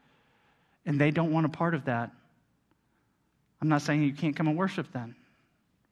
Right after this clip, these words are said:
Jesus said that's gonna happen.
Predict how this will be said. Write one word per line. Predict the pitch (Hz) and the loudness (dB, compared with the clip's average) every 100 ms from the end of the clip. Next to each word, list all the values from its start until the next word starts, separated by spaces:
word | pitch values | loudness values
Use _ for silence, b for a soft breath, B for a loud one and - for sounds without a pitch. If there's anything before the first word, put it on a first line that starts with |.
| _ _ _ _ _ _ _ _ 262 _ 233 - - | _ _ _ _ _ _ _ _ -20 _ -20 -20 -4
Jesus | 151 143 160 | -4 -2 -2
said | - 156 156 - | 2 2 0 -4
that's | 147 147 - | -4 -4 -6
gonna | 175 156 | -4 -2
happen. | 143 175 - | 0 -2 -4